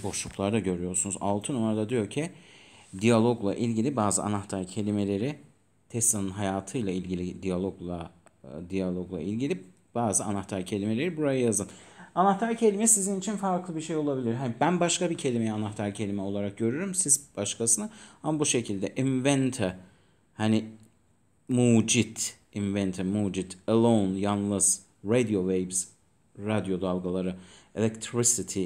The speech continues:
elektrisite, work hard, sıkı çalışmak. Sayfa otuz sekize geçelim. "Do you read biographies?" Biyografi okur musun? "Yes, I do." diye ben yazdım. Evet, okurum. "Would you like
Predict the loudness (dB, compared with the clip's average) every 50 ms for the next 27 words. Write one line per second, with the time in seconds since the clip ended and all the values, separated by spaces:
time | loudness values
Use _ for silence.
0 | -4 -4 -4 -4 -4 -4 -4 -4 -2 -2 -2 -2 -2 -2 -2 -2 -2 0 2 2
1 | 2 0 -2 -4 -2 0 2 2 0 2 2 2 2 2 0 -4 -6 -4 -6 -6
2 | -6 -8 -8 -10 -10 -12 -14 -20 -20 -20 -20 -20 -20 -14 -8 -4 -2 0 2 4
3 | 2 2 4 4 4 4 4 2 0 2 2 2 2 2 2 2 0 0 0 -2
4 | -4 -8 -16 -16 -16 -16 -16 -20 -20 -20 -20 -20 -20 -20 -20 _ _ _ _ _
5 | 2 4 6 8 8 8 10 10 10 10 10 8 8 8 8 8 8 8 6 4
6 | 2 2 4 4 6 6 4 4 4 2 2 2 0 0 0 0 0 2 2 2
7 | 2 2 0 0 0 0 0 -2 -2 -2 -2 -2 0 0 0 2 4 6 4 4
8 | 4 2 0 2 4 4 6 6 4 4 4 2 2 2 2 0 0 2 0 -2
9 | 0 -2 -4 -4 -4 -4 -4 -4 -4 -4 -4 -2 -2 -2 -2 -2 -4 -8 -6 -6
10 | -6 -6 -4 -2 -2 -2 0 2 4 4 6 6 6 4 2 0 -2 -10